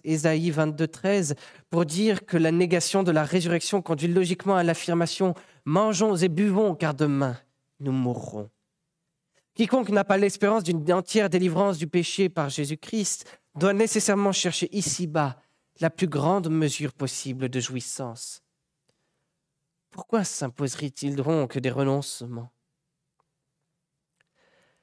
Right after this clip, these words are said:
L'apôtre Paul compare les dangers et les mauvais traitements qu'il avait subis à Éphèse de la part des méchants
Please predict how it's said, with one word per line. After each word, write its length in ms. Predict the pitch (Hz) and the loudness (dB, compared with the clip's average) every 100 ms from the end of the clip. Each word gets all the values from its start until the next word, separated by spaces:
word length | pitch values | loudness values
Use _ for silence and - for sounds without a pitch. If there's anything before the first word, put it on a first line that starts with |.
| _ _ _ _ - | _ _ _ _ -4
L'apôtre 360 | 131 160 160 143 | -2 -2 -2 -2
Paul 480 | 160 170 196 160 - | 2 4 4 0 -2
compare 340 | 143 127 156 | -6 0 2
les 100 | 151 | 2
dangers 480 | 147 156 147 135 135 | 2 2 2 0 0
et 40 | 139 | 2
les 80 | |
mauvais 260 | 147 143 147 | 2 2 0
traitements 560 | - 151 - 143 135 123 | -2 -6 -6 -4 -4 -4
qu'il 180 | 135 | -2
avait 160 | 131 131 | -2 -2
subis 520 | - - 143 127 127 | -6 -6 -8 -4 -2
à 40 | 117 | -2
Éphèse 400 | - 131 123 117 | -4 -4 -4 -2
de 100 | 127 | -2
la 100 | 123 | 0
part 220 | 143 139 | -2 0
des 100 | 131 | -2
méchants 480 | 131 127 - 117 | -4 -6 -10 -12